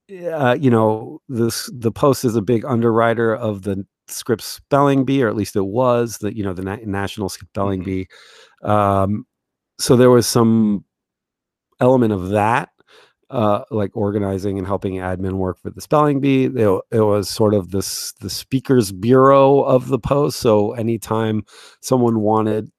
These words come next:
Speaker 1: you know, Tony Kornheiser or Howard Kurtz or Ben Bradley or whoever to speak at their event,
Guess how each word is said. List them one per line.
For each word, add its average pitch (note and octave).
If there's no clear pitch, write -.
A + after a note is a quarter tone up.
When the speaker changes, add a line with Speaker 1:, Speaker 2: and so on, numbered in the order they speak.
Speaker 1:
you A2
know, G2+
Tony G#2+
Kornheiser A2
or G2
Howard A2+
Kurtz -
or G2
Ben F2+
Bradley G2+
or G2+
whoever F#2+
to F#2+
speak -
at F#2
their F#2
event, C#3+